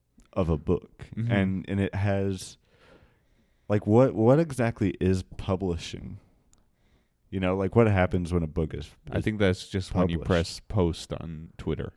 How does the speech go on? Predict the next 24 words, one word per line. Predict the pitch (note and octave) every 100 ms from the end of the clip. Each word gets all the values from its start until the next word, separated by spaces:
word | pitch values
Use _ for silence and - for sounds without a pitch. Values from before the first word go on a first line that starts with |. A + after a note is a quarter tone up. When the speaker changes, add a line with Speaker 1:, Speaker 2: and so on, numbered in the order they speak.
| _ _ _ _ _ _ _ -
Speaker 1:
It's, | G2+ G#2+ - _ _ _ _ _ _ _ _
okay. | G2 G2+ G2+ D#2 F#2 _
Speaker 2:
Yeah. | F#2+ D2+ C2+ G2+ _ _ _ _ - _ _ _
Speaker 1:
And | -
that's | A2 G#2
how | B2
books | G2+ G#2+ -
have | G2
always | F#2+ G#2+ G#2+
been | A2+ G#2
published? | - G#2 A#2+ A#2 A#2 A#2+
Speaker 2:
Mm-hmm. | A2 G#2+ G#2+ G2
Yeah, | F2+ E2+
it's | E2+ -
just | A2 -
the | F#2
press | F2 E2
of | E2+
a | D#2+
button. | D#2+ D#2 F#2+ - - _ _ _ _ _ _ _ _ -
Speaker 1:
And | G2+
it | F#2+ -
just | G2 F#2 -
says, | F#2+ F2+ F2 F2 - -